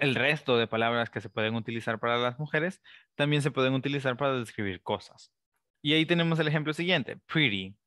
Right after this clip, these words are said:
que es lindo o linda, ¿verdad? Pretty. Then we have serious, que es alguien, pues, muy serio, ¿verdad?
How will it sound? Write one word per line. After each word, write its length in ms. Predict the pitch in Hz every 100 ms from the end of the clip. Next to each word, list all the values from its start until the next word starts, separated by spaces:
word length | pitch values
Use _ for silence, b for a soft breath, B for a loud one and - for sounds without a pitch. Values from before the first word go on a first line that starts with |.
| _
que 240 | 113 110
es 220 | 110 113 -
lindo 380 | 120 123 123 131
o 60 | 143
linda, 400 | 165 120 - -
¿verdad? 300 | 71 - - -
Pretty. 480 | 120 107 107 110 _ _ _ _ B B B B -
Then 140 | 131
we 100 | 135
have 240 | 120 101 98
serious, 920 | - 117 117 98 90 95 - - - _
que 180 | 117 110
es 140 | 107
alguien, 480 | 104 104 101 107 104
pues, 340 | 101 95 - - -
muy 180 | 107 101
serio, 400 | - 95 95 90
¿verdad? 320 | 92 98